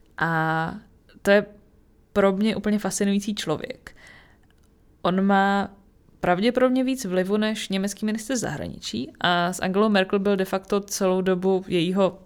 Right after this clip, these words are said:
kancléřování. A já bych se prostě jenom ptala u toho Mojita, jaké to je být u toho,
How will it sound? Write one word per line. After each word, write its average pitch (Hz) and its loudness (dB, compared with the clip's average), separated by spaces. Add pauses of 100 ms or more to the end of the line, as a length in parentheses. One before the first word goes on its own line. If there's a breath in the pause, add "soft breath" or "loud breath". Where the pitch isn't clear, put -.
(140)
kancléřování. - -2 (840 loud breath)
A 170 2 (280)
já 190 6
bych 247 2
se 330 -2
prostě 320 0
jenom 330 0 (100)
ptala 220 2
u 226 -8
toho 247 4
Mojita, 233 0 (300)
jaké 196 2
to 214 0
je 170 2 (540 soft breath)
být 190 0
u 180 -6
toho, - 0